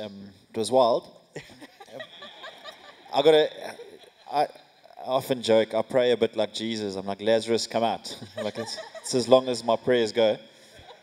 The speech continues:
But I was joking with Brett. I got about a seven out of ten for that prayer. I prayed for seven of the ten minutes allocated to the prayer. Got seven out of ten. But I joke and we have a bit of fun with it, but it was a really powerful moment. And, uh, like you say, it'll not a dry eye.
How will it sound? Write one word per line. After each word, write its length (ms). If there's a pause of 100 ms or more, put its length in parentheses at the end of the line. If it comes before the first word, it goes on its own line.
(380)
But 120
I 40
was 120
joking 280
with 100
Brett. 160
I 60
got 100
about 160
a 60
seven 280
out 120
of 60
ten 200
for 120
that 200
prayer. 240
I 60
prayed 260
for 120
seven 420
of 200
the 80
ten 320
minutes 280
allocated 580
to 80
the 140
prayer. 260 (640)
Got 100
seven 300
out 100
of 100
ten. 200 (960)
But 180
I 220
joke 360
and 100
we 100
have 80
a 60
bit 80
of 80
fun 160
with 120
it, 140
but 80
it 60
was 140
a 40
really 180
powerful 340
moment. 360 (380)
And, 280
uh, 260 (880)
like 100
you 60
say, 140
it'll 160
not 120
a 80
dry 240
eye. 400